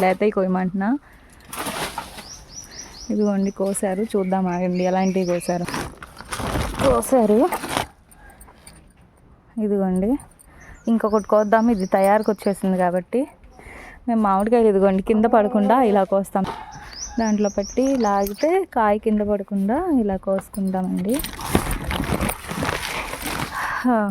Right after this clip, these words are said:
ఇదండి మొత్తానికి కరేపాకు,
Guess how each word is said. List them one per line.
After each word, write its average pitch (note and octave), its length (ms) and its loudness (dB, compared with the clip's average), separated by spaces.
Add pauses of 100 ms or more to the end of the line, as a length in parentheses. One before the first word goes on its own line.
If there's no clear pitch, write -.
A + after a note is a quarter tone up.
(680)
ఇదండి G3 340 2 (1000)
మొత్తానికి A3 500 2
కరేపాకు, A3 500 4